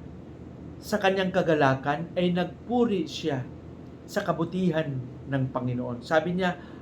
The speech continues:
"Ang puso ko ay nagpupuri sa Panginoon."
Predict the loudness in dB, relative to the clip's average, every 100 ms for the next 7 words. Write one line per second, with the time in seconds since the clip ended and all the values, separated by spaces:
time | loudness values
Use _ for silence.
0 | -2 2 2 0 0 2 4 2 2 6
1 | 6 6 2 4 4 2 0 -4 6 8
2 | 8 6 0 -4 -14 -14 -14 -8 -4 0
3 | 2 2 0 -2